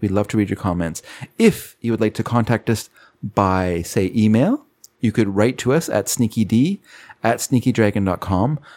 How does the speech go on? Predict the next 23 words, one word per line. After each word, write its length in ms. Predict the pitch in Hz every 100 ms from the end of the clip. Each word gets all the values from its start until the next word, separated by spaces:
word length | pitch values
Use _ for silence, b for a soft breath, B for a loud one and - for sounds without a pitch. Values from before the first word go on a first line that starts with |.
| B -
That 120 | 139
will 140 | 123
arrive 380 | 110 104 113 127
in 100 | 113
our 100 | 117
inbox, 460 | 151 190 87 101 -
and 80 | 117
we 80 | 113
will 120 | 110
read 180 | 107 104
it 80 | 113
with 120 | 101
great 220 | 113 113
joy. 380 | - 90 98 143 - B B B B B
You 320 | 131 170 247 -
can 300 | 135 113 - -
find 320 | - 110 104
us 140 | 98 -
on 240 | 104 98
Facebook 520 | - 131 131 190 196 117
at 140 | 104
Sneaky 260 | - 113 123
Dragon, 560 | 120 123 127 127 131